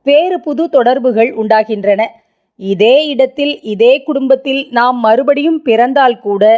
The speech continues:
நமக்கு அது தெரிய போவதில்லை. ஆனால் இப்படி இங்கேயே தான் பிறப்போம் என்று சொல்ல முடியாது. வேறே சூழ்நிலையில்,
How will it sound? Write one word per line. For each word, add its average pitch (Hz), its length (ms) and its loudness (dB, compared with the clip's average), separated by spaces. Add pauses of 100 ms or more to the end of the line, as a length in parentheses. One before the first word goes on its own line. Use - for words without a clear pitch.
(420)
நமக்கு 302 360 0
அது 269 220 0
தெரிய 247 340 2
போவதில்லை. 208 640 0 (480)
ஆனால் 196 600 0
இப்படி 220 460 -2
இங்கேயே 247 580 2
தான் 311 240 -2
பிறப்போம் 262 640 0
என்று 233 280 -4
சொல்ல 233 280 2
முடியாது. 202 520 2 (460)
வேறே 320 400 2
சூழ்நிலையில், 269 760 -2